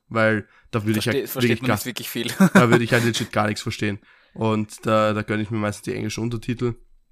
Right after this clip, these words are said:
Speaker 1: Aber ja, ich bin da, ich bin da einer, der, da ist er, da bin ich ganz konsequent, da wird sofort
Speaker 2: Okay.
Speaker 1: geschaut. Ich hab auch, äh, mein Lieblingsbeispiel ist jetzt eigentlich grad Haikyuu gewesen.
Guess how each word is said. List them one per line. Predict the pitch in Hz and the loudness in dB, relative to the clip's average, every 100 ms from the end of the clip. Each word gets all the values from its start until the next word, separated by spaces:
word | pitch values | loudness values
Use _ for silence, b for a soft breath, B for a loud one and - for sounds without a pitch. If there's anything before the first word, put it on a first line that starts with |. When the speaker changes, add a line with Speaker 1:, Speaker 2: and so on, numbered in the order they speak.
| _ - | _ -8
Speaker 1:
Aber | 117 120 | 0 4
ja, | 120 131 - | 6 4 2
ich | 120 | -4
bin | - 113 | -2 0
da, | 113 | 0
ich | 113 - | -2 -2
bin | 113 | 0
da | 107 | 0
einer, | 107 104 107 | 0 -2 -2
der, | 104 104 104 104 b b b _ | -2 -2 -4 -6 b b b _
da | 110 | 0
ist | 110 | 0
er, | 110 - - | -2 -6 -2
da | 117 | 0
bin | 110 | 0
ich | - | 2
ganz | 117 113 | 0 2
konsequent, | 123 107 107 117 107 - | 0 -2 -2 -4 -2 -2
da | 107 | -2
wird | 110 - | -2 -2
sofort | 120 127 120 | 0 4 4
Speaker 2:
Okay. | 135 | 4
Speaker 1:
geschaut. | 131 120 110 113 B B B B B B - | 2 4 2 0 B B B B B B -8
Ich | 120 | 0
hab | 120 113 | 2 2
auch, | 113 117 113 | 0 0 -2
äh, | 110 110 110 | -2 0 2
mein | 113 | 0
Lieblingsbeispiel | 113 123 120 117 117 120 | 0 -2 0 -2 0 -2
ist | 120 113 | -2 -2
jetzt | |
eigentlich | 117 120 | -4 -4
grad | 113 117 | -6 0
Haikyuu | 110 113 - 127 | 0 0 -4 -4
gewesen. | 127 127 131 | 0 -2 -2